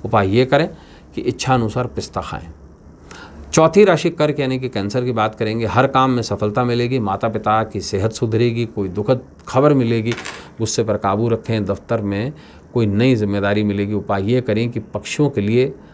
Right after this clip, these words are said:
दाना पानी रखें। पांचवी राशि सिंह यानी कि लियो की बात करेंगे, नई कारोबारी योजना सफल रहेगी, गाड़ी के प्रयोग में सावधानी बरतें, मान प्रतिष्ठा बढ़ेगी, नौकरी में अधिकारियों से मदद मिलेगी, शत्रुओं से सतर्क रहें। उपाय ये करें कि पर्स में पाँच रुपये के सिक्के रखें।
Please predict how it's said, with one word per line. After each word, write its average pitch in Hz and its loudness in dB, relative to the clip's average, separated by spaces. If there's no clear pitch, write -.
दाना 101 0
पानी 90 -8
रखें। - -14
पांचवी 170 6
राशि 180 4
सिंह 151 2
यानी 135 0
कि 123 -4
लियो 123 0
की 127 -2
बात 113 -2
करेंगे, 143 -2
नई 135 4
कारोबारी 120 2
योजना 113 0
सफल 113 -2
रहेगी, 123 2
गाड़ी 104 -2
के 113 -2
प्रयोग 104 0
में 107 0
सावधानी 95 0
बरतें, 120 0
मान 104 -4
प्रतिष्ठा 113 -2
बढ़ेगी, 117 0
नौकरी 113 2
में 120 0
अधिकारियों 107 0
से 113 -4
मदद 117 2
मिलेगी, 127 4
शत्रुओं 123 -2
से 107 -4
सतर्क 107 -4
रहें। 110 -2
उपाय 101 -2
ये 120 0
करें 117 -2
कि 113 -4
पर्स 110 -2
में 104 -2
पाँच 123 0
रुपये 104 -2
के 113 -4
सिक्के - -6
रखें। - -12